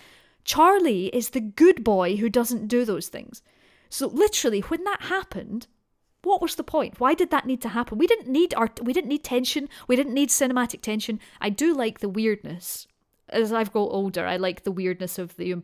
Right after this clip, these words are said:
Loompas and the songs and, and, and the performances. But initially, I completely rejected it because it, it wasn't like the book. And now I understand the premise of the purpose of artistic license. But at the time,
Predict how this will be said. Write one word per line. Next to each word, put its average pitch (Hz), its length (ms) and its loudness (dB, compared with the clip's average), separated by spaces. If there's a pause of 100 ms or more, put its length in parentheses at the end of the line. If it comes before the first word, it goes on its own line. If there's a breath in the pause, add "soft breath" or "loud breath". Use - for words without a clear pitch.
Loompas 175 380 -8
and 156 120 -12
the 165 60 -8
songs 170 420 -8
and, 160 160 -12
and, 160 240 -12
and 151 260 -14
the - 80 -12
performances. - 720 -6 (400 loud breath)
But - 160 -4
initially, 214 680 -6 (340)
I 196 160 -2
completely 208 560 -4
rejected 175 640 -6
it - 160 -18 (100)
because 185 640 -8 (220)
it, - 200 -10
it 214 200 -6
wasn't - 300 -10
like 175 200 -12
the - 80 -16
book. - 380 -10
And 190 320 -6 (100)
now 220 220 0
I 196 120 2
understand 180 520 -6
the 175 80 -10
premise 170 340 -8
of 175 160 -10 (340 loud breath)
the - 80 -20
purpose 175 440 -8
of 160 180 -10
artistic 180 420 -6
license. 160 540 -10
But 202 260 0
at - 100 -4
the 196 60 -6
time, 220 520 -4